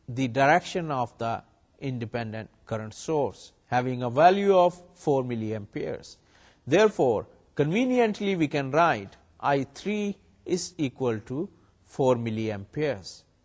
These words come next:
You can well observe that in this case, we haven't put any negative sign next to the four milliamperes because both the currents are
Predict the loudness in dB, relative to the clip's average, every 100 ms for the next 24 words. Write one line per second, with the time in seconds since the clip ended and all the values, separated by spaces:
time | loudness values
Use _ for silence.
0 | _ _ _ _ _ _ _ _ -2 2
1 | 2 6 6 8 6 -2 -10 _ _ _
2 | _ _ _ _ _ _ -2 -2 0 4
3 | 4 4 -2 -2 -4 -8 -12 _ _ _
4 | _ _ _ _ -8 -6 0 2 2 -2
5 | -2 -2 -4 -12 -10 -8 -6 -6 -6 -4
6 | -4 -8 _ _ -8 -6 -6 -6 -8 -8
7 | -10 -12 -6 -4 -4 -4 -6 -8 -8 -12
8 | -8 -6 -6 -6 -6 -6 -8 -8 -10 -8
9 | -4 -2 -4 -6 -18 _ _ -10 0 2
10 | 2 0 _ _ _ 0 2 2 0 -2
11 | 0 0 0 -2 -8 -18 -20 _ _ _
12 | _ _ 2 4 4